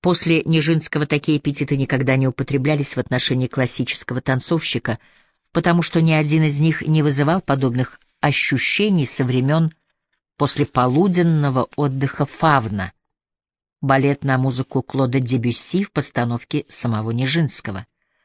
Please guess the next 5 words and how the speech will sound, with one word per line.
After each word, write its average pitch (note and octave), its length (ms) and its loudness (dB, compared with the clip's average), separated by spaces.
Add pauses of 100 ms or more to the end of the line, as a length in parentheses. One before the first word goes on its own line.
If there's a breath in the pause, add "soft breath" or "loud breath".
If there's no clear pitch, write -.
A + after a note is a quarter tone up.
(520)
В - 180 -12
классическом C#3+ 1120 0 (680)
балете D3 800 2 (520)
эротизм F#3 720 2
подавлялся, G3 1080 0